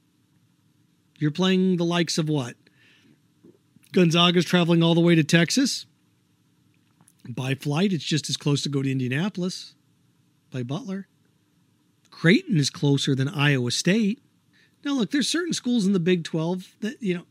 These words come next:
Texas Tech. Now, look, I'm talking about the westernmost schools, aren't I, in the Big East? Look, Xavier's in Cincinnati. Now, look, you have Seton Hall. I get it.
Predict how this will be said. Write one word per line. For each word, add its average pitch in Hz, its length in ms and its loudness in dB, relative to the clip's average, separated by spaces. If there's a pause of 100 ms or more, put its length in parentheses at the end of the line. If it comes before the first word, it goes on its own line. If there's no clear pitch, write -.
Texas 147 420 -10
Tech. 190 400 -8 (520)
Now, 277 180 2
look, 175 260 -4 (140)
I'm 269 160 -2
talking 233 220 2
about 180 220 0
the 147 280 0 (420)
westernmost 147 800 4
schools, - 560 -6 (680)
aren't 202 200 4
I, 123 160 -12
in 151 120 0
the 143 60 2
Big 131 200 -2
East? - 340 -14 (1040)
Look, - 180 -20 (100)
Xavier's 165 560 2
in 156 100 0
Cincinnati. 175 800 -2 (1400)
Now, 294 120 -2
look, 294 340 -2 (300)
you 165 140 2
have 135 140 -2
Seton 190 440 0
Hall. 180 600 0
I 311 240 -2
get 196 300 0
it. 233 160 -4